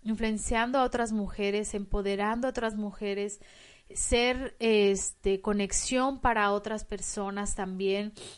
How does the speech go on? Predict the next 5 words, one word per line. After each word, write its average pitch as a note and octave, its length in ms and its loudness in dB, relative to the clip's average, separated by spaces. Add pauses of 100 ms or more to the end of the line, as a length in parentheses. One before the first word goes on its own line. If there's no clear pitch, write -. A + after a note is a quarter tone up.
(640)
servir G#3+ 480 -2
de D#4 120 0
conexión A3 500 -6
para, F#3 340 -4
para, F#3 400 -2